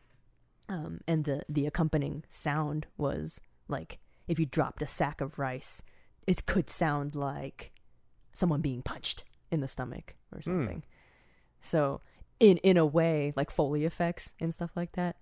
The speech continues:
Speaker 1: uh, could be a form of bizarre music.
Speaker 2: Yeah.
Speaker 1: Um,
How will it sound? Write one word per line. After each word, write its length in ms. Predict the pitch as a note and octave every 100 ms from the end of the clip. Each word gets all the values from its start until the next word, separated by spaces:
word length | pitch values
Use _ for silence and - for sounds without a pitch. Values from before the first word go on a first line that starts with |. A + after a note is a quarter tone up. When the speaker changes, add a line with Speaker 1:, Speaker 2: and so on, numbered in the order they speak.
| -
Speaker 1:
uh, 220 | D3 C#3
could 220 | - D#3 C3+
be 360 | C#3+ C3+ C3+ -
a 80 |
form 300 | D3 D#3 C#3+
of 240 | C#3+ C3+ A#2+ -
bizarre 400 | E3 D3 C#3+ C#3
music. 520 | C#3 C#3 D3+ D#3 - - _ _
Speaker 2:
Yeah. 400 | F4 D3 C#3+ D3
Speaker 1:
Um, 160 | C#3+